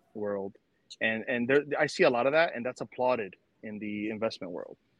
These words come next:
You go in, you invest early, you get out, screw the founder, screw the owner, screw the partnership that you had, your word, it doesn't matter. You move on to the next. And it's kinda like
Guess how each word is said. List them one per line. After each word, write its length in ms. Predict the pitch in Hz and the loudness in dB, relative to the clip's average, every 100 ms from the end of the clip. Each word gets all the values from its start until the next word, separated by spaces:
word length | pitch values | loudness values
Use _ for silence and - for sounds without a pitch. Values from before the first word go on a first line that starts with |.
| _ _ | _ _
You 140 | 117 117 | 0 6
go 260 | 156 185 | 8 8
in, 400 | 143 131 127 127 _ _ _ _ _ _ | 6 6 2 -2 _ _ _ _ _ _
you 200 | 113 113 | -4 0
invest 340 | 117 135 156 135 | 4 4 4 4
early, 480 | 117 113 110 113 170 _ - | 4 4 0 -4 -10 _ -12
you 160 | 107 | -6
get 180 | 107 135 | 4 6
out, 320 | 131 120 117 - _ _ _ _ | 8 6 4 -2 _ _ _ _
screw 300 | - - 160 | -10 0 0
the 60 | 160 | 2
founder, 340 | 139 127 127 | 2 2 0
screw 200 | - 147 | 0 0
the 120 | 151 | 2
owner, 240 | 127 127 120 | 2 0 -2
screw 240 | - 156 | -2 0
the 80 | 165 | 0
partnership 480 | - 139 131 - 123 | -2 -2 -4 -6 -4
that 80 | |
you 160 | 120 120 | -2 -2
had, 360 | 110 104 104 101 _ _ - | -2 -2 -2 -4 _ _ -4
your 140 | 117 | 0
word, 540 | 107 123 131 123 120 - _ _ - | 2 6 6 6 4 -2 _ _ -6
it 40 | |
doesn't 220 | 135 131 | -4 0
matter. 220 | 131 131 117 | 2 2 2
You 100 | 107 | -2
move 160 | 120 | 0
on 140 | 123 120 | -2 -2
to 100 | 113 | -6
the 80 | |
next. 360 | 113 120 117 - | -4 -2 -4 -6
And 120 | 113 | -8
it's 140 | 117 - | -8 -4
kinda 160 | 151 | 0
like 320 | 143 131 113 | 4 4 2